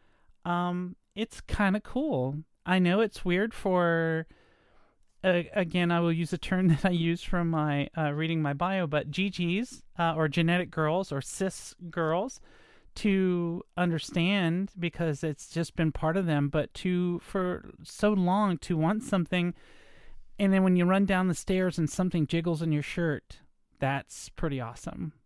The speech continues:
And I actually saw that the other day, like, actual jiggle. So, yeah, it's the little things. Um, it doesn't take much for me anymore.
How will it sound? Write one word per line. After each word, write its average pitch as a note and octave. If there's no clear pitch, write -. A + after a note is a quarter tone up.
And C#3+
I D3
actually G#3+
saw C#4+
that F3
the D3
other C#3
day, B2+
like, D#3
actual F3
jiggle. F#3+
So, D#3
yeah, A#2
it's A#3
the G#3
little C#3+
things. A#2
Um, D#3
it D#3+
doesn't E3+
take -
much B2
for D3
me B2+
anymore. A#2